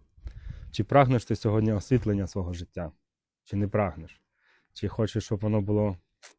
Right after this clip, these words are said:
темне, воно було скрите? І, і власне, на цьому, на цьому маємо таку практику. Бути в тиші і розважати над тим, над тим, що панує в моєму серці сьогодні.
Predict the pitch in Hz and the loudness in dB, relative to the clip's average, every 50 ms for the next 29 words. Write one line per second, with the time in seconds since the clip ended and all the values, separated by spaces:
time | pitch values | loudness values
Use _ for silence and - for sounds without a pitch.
0 | _ _ _ _ - 107 107 101 92 90 85 80 - - _ _ _ _ _ _ | _ _ _ _ -2 -2 0 0 -2 -2 -4 -8 -12 -16 _ _ _ _ _ _
1 | _ _ - _ _ - 98 101 104 101 98 104 104 104 95 - - - - 110 | _ _ -20 _ _ -4 0 0 2 2 4 4 4 4 2 0 -2 -2 2 4
2 | 117 117 - - - 82 - - _ _ _ _ _ _ _ _ _ _ _ _ | 4 4 2 0 -6 -10 -10 -10 _ _ _ _ _ _ _ _ _ _ _ _
3 | _ _ _ _ _ _ _ _ - - - - - - - - - _ - - | _ _ _ _ _ _ _ _ -20 -20 -20 -20 -20 -20 -20 -20 -20 _ -6 4
4 | 143 147 151 151 - - - 135 139 135 139 147 151 156 - - 151 147 143 - | 6 8 8 8 8 6 4 6 6 8 10 10 10 10 10 8 8 8 8 8
5 | - 120 131 135 127 - - 143 135 117 110 104 98 92 - - - - - - | 6 6 6 6 8 8 8 10 10 10 8 6 4 2 -2 -6 -8 -8 -8 -12
6 | - - - - 110 120 117 - - 139 135 135 123 123 123 123 120 120 113 - | -16 -16 -8 -2 0 0 0 2 4 4 6 6 6 6 6 6 6 4 2 0
7 | 113 - 127 117 - 131 123 110 - _ - - _ - 82 80 _ _ _ _ | -4 -4 -6 -2 2 2 2 2 2 _ -12 -18 _ -18 -18 -18 _ _ _ _
8 | _ _ _ 120 113 143 156 - - 127 - - - 151 160 - - - 120 123 | _ _ _ 0 2 2 4 2 0 -4 -4 0 2 2 2 2 2 2 2 2
9 | 123 117 107 120 123 120 139 143 123 - 104 98 98 90 - - 87 80 - - | 2 2 2 2 2 4 4 4 2 2 0 -2 -2 -4 -4 -8 -10 -10 -10 -12
10 | - _ _ _ _ _ 101 104 101 - _ - 107 98 90 85 - _ _ _ | -18 _ _ _ _ _ -6 -6 -6 -4 _ -2 0 0 -2 -4 -8 _ _ _
11 | _ _ _ _ _ _ _ _ _ _ _ _ _ _ _ _ _ _ _ _ | _ _ _ _ _ _ _ _ _ _ _ _ _ _ _ _ _ _ _ _
12 | - - - 127 127 - - 113 113 110 104 101 95 98 95 95 95 95 95 - | -8 -2 0 0 0 0 0 0 0 0 0 0 0 0 0 0 -2 -2 -2 -4
13 | 104 92 87 - 82 80 - 87 78 82 82 78 85 - | -6 -6 -6 -10 -14 -14 -14 -14 -12 -12 -14 -14 -16 -18